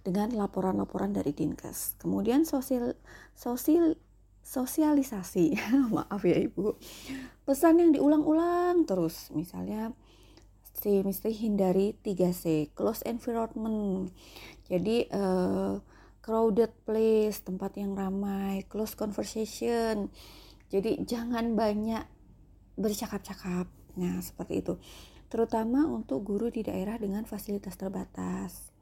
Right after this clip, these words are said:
Kemudian lakukan proses pembiasaan untuk anak-anak satu bulan awal secara online. Misalnya pemakaian masker. Nah, kalau anak-anak itu kan, eh, bagi yang T K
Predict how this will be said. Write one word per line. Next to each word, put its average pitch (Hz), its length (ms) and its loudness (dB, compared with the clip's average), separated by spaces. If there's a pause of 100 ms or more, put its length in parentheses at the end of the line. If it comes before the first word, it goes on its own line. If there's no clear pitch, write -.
(800)
Kemudian 233 440 6
lakukan 302 640 2
proses 277 320 -2
pembiasaan 240 720 -2
untuk 294 240 -2
anak-anak 226 520 -2
satu 240 280 -6
bulan 208 400 0
awal 220 320 -2
secara - 360 -8
online. 269 440 2 (880)
Misalnya 233 240 0
pemakaian 247 400 -2
masker. 202 480 0 (240)
Nah, 220 160 -6 (400)
kalau 247 400 4 (160)
anak-anak 233 480 -2
itu 220 240 -2
kan, 330 360 6 (760)
eh, 214 520 -4
bagi 202 440 2
yang 196 160 0
T 214 240 -6
K - 200 -6